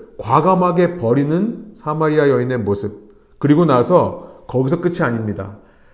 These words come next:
가서라고 되어 있습니다. 동네로 들어갔다. 갔다. 사도 요한의 포인트가 바로 이것입니다. 버리고 가는 것.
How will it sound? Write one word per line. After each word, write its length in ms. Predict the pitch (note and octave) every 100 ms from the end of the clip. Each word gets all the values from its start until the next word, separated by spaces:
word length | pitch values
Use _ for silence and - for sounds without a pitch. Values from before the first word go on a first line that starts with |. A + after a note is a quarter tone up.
| _ -
가서라고 760 | - A#2 A#2 D3+ C#3+ B2 A#2
되어 140 | A#2 G#2
있습니다. 420 | G#2 G#2 G2+ - - -
동네로 1000 | - A#2+ C3+ C#3 C3+ E3+ A#3 - - - -
들어갔다. 760 | A#2 D#3 C#3+ G#2+ - G#2 G#2+ - _ _ _ _ _ -
갔다. 800 | - C#3 - D3 C3+ G2+ - -
사도 360 | - G3 F#3 F3+
요한의 440 | C#3 D3 D3+ D3+
포인트가 840 | E3+ D#3+ D3+ C3+ C3 A#2+ G#2 - - - -
바로 340 | - C3+ D3+
이것입니다. 640 | A#2+ C3 B2 G#2+ G2 G#2 - - _ _ _ _ _ _ _ - _
버리고 1080 | - B2+ D#3+ E3 F3 E3 - - - - - _ -
가는 440 | - G2+ C3 D#3+
것. 220 | C3 F2